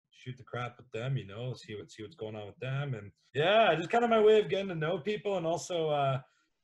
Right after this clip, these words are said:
giving back at the same time. And, uh, also,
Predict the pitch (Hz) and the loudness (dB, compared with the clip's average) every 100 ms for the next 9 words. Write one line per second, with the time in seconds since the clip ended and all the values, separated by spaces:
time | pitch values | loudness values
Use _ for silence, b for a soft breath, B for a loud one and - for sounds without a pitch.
0 | - 156 143 160 170 135 110 - - 98 | -8 -4 -2 -2 -2 -6 -10 -14 -12 -12
1 | 92 104 95 92 107 123 127 131 127 120 | -12 -14 -14 -14 -10 -8 -4 0 -2 -2
2 | - 160 165 - 160 156 135 | -6 -6 -4 -4 -2 -2 -6